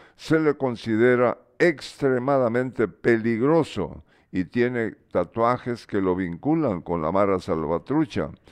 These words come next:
Luego de su apresamiento,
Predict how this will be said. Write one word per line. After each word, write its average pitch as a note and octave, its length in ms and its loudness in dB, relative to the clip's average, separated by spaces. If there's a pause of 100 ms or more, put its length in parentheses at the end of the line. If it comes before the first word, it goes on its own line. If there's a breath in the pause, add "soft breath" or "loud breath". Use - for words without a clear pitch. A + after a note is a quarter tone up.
(320 soft breath)
Luego B2+ 500 4
de F#2 400 2
su F#2 460 -2
apresamiento, A#2+ 1200 -4